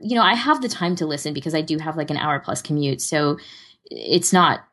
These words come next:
you know, other than, the only problem is zoning out. And that one I had listened to a lot. And also, I used to live in this giant old creaky house that I shared with a bunch of people. And the sounds, like,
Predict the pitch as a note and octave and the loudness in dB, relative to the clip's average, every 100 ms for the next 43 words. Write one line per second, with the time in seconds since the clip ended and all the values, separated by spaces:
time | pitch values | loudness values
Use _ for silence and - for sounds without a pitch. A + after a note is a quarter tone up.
0 | _ - E3 A2+ E3 E3 D#3+ D3 D3 - | _ -4 -2 2 4 6 4 2 0 -4
1 | - F3+ G3 F#3 F3+ E3 D3 C#3+ C#3 B2+ | 0 4 6 4 4 2 4 2 0 -2
2 | A2+ A2+ F#2+ - E3 F3 E3 E3+ D3 D3 | 0 0 -2 0 4 6 6 4 0 -2
3 | C#3+ C#3+ - D3+ C#3+ D3+ C#3 F3 F3+ - | -4 -6 -6 -6 -4 -2 0 2 2 2
4 | G3 F3 F3 G#3 A3+ - G#3 G3 G3 F3 | 0 2 2 2 -2 0 4 4 4 0
5 | D#3 - E3+ E3 D#3 D3+ D#3 - D#3+ D#3 | -2 0 2 2 2 -2 -2 0 2 2
6 | C#3+ B2+ D3 - D3 C#3 C#3+ C#3 C#3 D3 | 4 4 4 0 -2 -2 -2 -2 -2 -2
7 | C#3+ - C#3+ C#3+ - C3+ C#3 - - - | -2 0 0 2 2 2 0 -4 -20 0
8 | E3+ E3+ F3+ D3+ D3 C#3 E3+ F3 _ _ | 2 2 2 2 2 0 -6 -8 _ _
9 | _ - D#3+ C#3 - | _ -2 0 0 -4